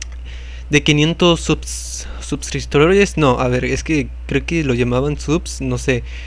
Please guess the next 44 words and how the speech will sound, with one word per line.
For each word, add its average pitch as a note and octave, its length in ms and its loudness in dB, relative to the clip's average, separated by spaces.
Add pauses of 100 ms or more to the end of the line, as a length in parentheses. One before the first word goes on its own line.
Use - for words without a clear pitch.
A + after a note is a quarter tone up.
(180)
pero C#3+ 160 8
si D3 120 0
llegamos, F3 680 4
si E3 160 -2
llegamos F3+ 580 4 (100)
a D3 180 0
quinientos D3+ 680 0
suscriptores, D3+ 840 0 (580)
eh, D3+ 80 4
voy C3+ 140 6
a D3+ 120 2
crear, C#3 500 4
bueno, B2+ 220 0
ya A#2+ 140 -2
tengo C3+ 220 -4
creado C3+ 280 4
el C3+ 80 2
servidor B2+ 380 0
de D3+ 120 2
Discord. D#3+ 480 2 (600)
Voy D3 120 6
a D3+ 120 2
pasar, D3 640 4
eh, B2+ 260 2
la A#2 100 2
vi-, A#2+ 260 -2 (140)
la A#2+ 100 2
invitación C#3 800 0 (420)
para, B2+ 260 6
de A#2+ 420 0
mi A#2+ 120 0
servidor B2+ 440 4
de D#3 140 0
Discord, D3+ 320 -2 (180)
<laughs> - 180 0
de B2+ 120 4
Discord, C3+ 540 2
carajo, B2+ 400 0
con, A#2+ 200 -4
que A#2+ 160 -4
pasen A2+ 340 -6
con A#2+ 160 -6
mi A#2+ 80 -4
lengua, B2+ 360 -4